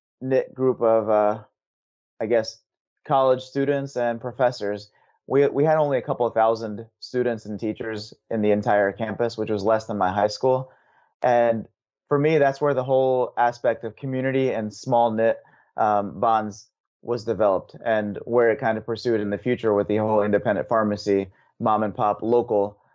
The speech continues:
um, actually continued, uh, to where I ended up opening a pharmacy. Uh, I actually never intended to open a pharmacy. Um, I was working for Pfizer for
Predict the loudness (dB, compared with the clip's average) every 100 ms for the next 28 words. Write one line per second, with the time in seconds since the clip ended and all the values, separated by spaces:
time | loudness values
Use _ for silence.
0 | _ -6 -2 0 -2 -2 -2 -2 -2 -2
1 | -6 -8 -4 -4 -2 0 2 2 0 0
2 | 2 2 0 -4 -6 0 0 2 -2 -2
3 | -8 -6 -2 -2 -4 -6 -4 -6 -10 _
4 | _ _ _ _ _ _ -4 -2 -2 0
5 | 0 0 -2 -4 0 0 -2 -2 -2 0
6 | 0 2 0 0 0 0 -2 -2 -2 -4
7 | -10 -10 -6 -4 -6 -4 0 4 4 2
8 | 0 0 0 0 -4 -4 0 2 2 0
9 | -2 -4 -4 0 -2 -4